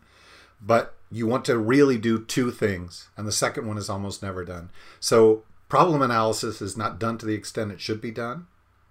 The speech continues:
But once you've identified the problems and documented them, we also have a tool called a problem profile you can look at.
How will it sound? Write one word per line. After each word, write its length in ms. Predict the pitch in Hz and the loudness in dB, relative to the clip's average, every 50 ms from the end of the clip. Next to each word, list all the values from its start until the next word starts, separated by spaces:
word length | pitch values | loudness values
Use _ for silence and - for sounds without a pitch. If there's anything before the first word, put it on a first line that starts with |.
| _ _ _ _ - - - - - - | _ _ _ _ -20 -20 -20 -20 -18 -2
But 160 | - 131 - | -2 0 2
once 240 | 127 139 151 165 - | 4 4 4 4 2
you've 120 | 190 175 165 | 2 4 4
identified 640 | 147 131 113 135 147 165 - - 147 135 139 123 | 4 4 4 2 0 0 0 0 0 0 0 0
the 80 | 113 113 | -4 -4
problems 520 | - 120 113 120 117 107 107 107 98 - | -2 0 0 0 0 -2 -6 -6 -6 -6
and 120 | 107 101 | -6 -6
documented 640 | 98 110 104 - - - 120 101 104 95 - 107 87 | -4 -2 -4 -4 -4 -6 -8 -6 -6 -6 -8 -8 -8
them, 160 | 95 95 98 | -6 -8 -6
we 120 | 113 117 113 | -6 -4 -4
also 220 | 120 113 - 123 | -4 -2 -2 -2
have 120 | 117 101 110 | -2 -2 -4
a 40 | |
tool 260 | 107 - 117 110 110 110 | -6 -2 0 0 0 0
called 200 | - 110 101 104 | -2 -4 -6 -6
a 40 | |
problem 400 | - - 101 101 104 107 104 101 | -6 -4 -6 -6 -4 -6 -8 -10
profile 460 | 101 - 107 101 - - 101 95 98 98 | -6 -6 -6 -6 -6 -6 -6 -6 -6 -8
you 140 | 95 104 | -8 -10
can 200 | 107 - 104 101 | -10 -10 -10 -10
look 200 | 95 95 95 - | -8 -10 -8 -8
at. 240 | 101 95 92 92 - | -8 -8 -8 -10 -12